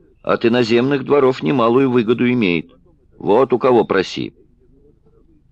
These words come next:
Елизавета быстро сплетала волосы в пухлых пальцах. «Берет, вестимо», согласилась спокойно. «А кого я на место его поставлю? Бестужев хоть фасон бережет,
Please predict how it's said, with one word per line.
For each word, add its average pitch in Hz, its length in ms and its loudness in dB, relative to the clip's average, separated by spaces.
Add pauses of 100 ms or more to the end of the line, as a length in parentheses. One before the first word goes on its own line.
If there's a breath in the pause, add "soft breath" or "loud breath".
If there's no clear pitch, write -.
(440)
Елизавета 165 500 2
быстро 135 360 -4
сплетала 104 500 0
волосы 110 420 -2
в - 80 -18
пухлых - 420 -10
пальцах. - 540 -6 (960)
«Берет, 170 460 2
вестимо», 156 480 0
согласилась 131 580 -4
спокойно. 107 640 -4 (880)
«А 110 100 -2
кого 120 280 2
я 127 100 4
на 127 120 -2
место 120 320 -4
его 107 120 0
поставлю? 92 640 -4 (920)
Бестужев 165 520 0
хоть - 160 -6
фасон 135 460 -2
бережет, 127 580 -2